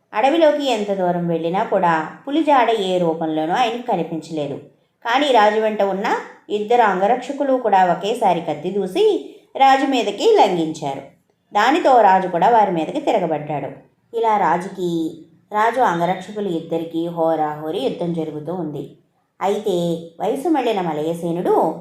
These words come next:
ఇద్దరితో ఒకేసారి యుద్ధం చేయడం సాధ్యం కాలేదు. రాజు తన అంగరక్షకుల చేతిలో చావక తప్పని పరిస్థితిలో ఎక్కడి నుంచో ఒక ఆటవిక యువకుడు వచ్చి తన ఈటెతో ఒకడిని చంపి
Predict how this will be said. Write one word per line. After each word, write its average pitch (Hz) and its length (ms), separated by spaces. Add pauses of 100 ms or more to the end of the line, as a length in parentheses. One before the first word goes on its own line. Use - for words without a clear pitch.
(120)
ఇద్దరితో 180 480
ఒకేసారి 160 580
యుద్ధం 175 340
చేయడం 180 380
సాధ్యం 170 540
కాలేదు. 143 400 (680)
రాజు 214 540
తన 185 80
అంగరక్షకుల 220 680
చేతిలో 175 460
చావక 165 420
తప్పని 180 360
పరిస్థితిలో 165 920 (300)
ఎక్కడి 262 320
నుంచో 208 320
ఒక 190 160
ఆటవిక 175 560
యువకుడు 165 420
వచ్చి 196 800
తన 285 80
ఈటెతో 240 440
ఒకడిని 202 340
చంపి 170 760